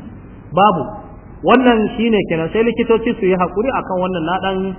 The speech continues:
shiga gonansu, amma ni ta ayoyi da abin nan na karanta shi. Kuma gashi Allah madaukakin sarki yace, "Na haramta musu ne as punishment."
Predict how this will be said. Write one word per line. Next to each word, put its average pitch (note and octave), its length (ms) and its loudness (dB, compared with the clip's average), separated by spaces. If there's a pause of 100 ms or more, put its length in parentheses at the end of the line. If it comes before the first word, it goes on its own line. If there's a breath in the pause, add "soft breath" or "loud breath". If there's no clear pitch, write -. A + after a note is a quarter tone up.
(320)
shiga D#3+ 300 -2
gonansu, F#3 440 0
amma D#3+ 200 -2
ni G#3+ 140 0
ta G#3+ 160 0
ayoyi G#3+ 420 4
da F3+ 140 0
abin E3 200 -2
nan E3 120 -2
na C#3 100 -4
karanta C3+ 460 -6
shi. - 140 -14 (320)
Kuma A3 260 4
gashi G3 260 4
Allah G3 320 6
madaukakin F#3 560 2
sarki F#3 280 0
yace, G3 300 6 (680 loud breath)
"Na F#3+ 260 2
haramta G3+ 600 4
musu G3+ 260 2
ne F3+ 160 0
as D#3+ 220 -2
punishment." F#3+ 640 0